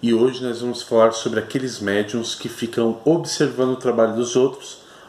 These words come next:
ao invés de cuidar do seu trabalho. Isso é muito comum de encontrar no terreiro, aqueles médiuns que, ao invés de se concentrar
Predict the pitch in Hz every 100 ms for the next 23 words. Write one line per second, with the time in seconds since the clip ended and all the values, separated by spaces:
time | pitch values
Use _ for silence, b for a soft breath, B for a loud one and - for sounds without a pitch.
0 | - 196 131 123 117 - 131 127 - 131
1 | - 147 92 87 - B B B 117 -
2 | 135 131 127 143 156 151 - 135 120 117
3 | 113 113 117 120 113 113 131 110 104 104
4 | B B B - 90 101 95 101 101 101
5 | 104 - - 95 - B B - 95 95
6 | 98 - 107 107 - 117 104 113 123 -
7 | -